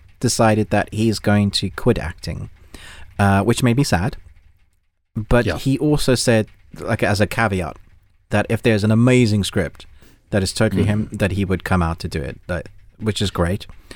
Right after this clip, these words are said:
Speaker 1: But the reason why he gave that is, like, he's acted for many years. He just wants to enjoy life. He's loving painting. He is a painter.
Speaker 2: Mm-hmm.
Speaker 1: He's got his money. He's got his homestead.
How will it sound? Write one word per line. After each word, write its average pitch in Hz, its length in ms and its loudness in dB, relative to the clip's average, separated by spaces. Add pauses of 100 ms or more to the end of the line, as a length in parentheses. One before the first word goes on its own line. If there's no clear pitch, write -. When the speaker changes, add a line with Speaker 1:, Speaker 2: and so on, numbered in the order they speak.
(280)
Speaker 1:
But 123 120 0
the 143 100 4
reason 151 300 4
why 127 140 4
he 113 100 0
gave 143 220 4
that 131 160 0
is, 110 160 -4
like, 104 340 -2
he's 113 280 0
acted 110 420 2
for - 140 -4
many 95 160 2
years. 90 240 -2
He - 80 -6
just - 220 -2
wants 117 240 0
to 113 80 0
enjoy 98 420 4
life. 92 340 -2
He's 104 180 0
loving 98 580 0
painting. 101 600 0 (380)
He 104 160 0
is 98 200 -2
a 98 80 2
painter. 92 500 0
Speaker 2:
Mm-hmm. 87 160 -2 (320)
Speaker 1:
He's 98 160 -4
got 110 200 4
his 104 120 2
money. 98 260 4
He's 113 120 -2
got 101 160 0
his 95 100 -2
homestead. 95 420 -2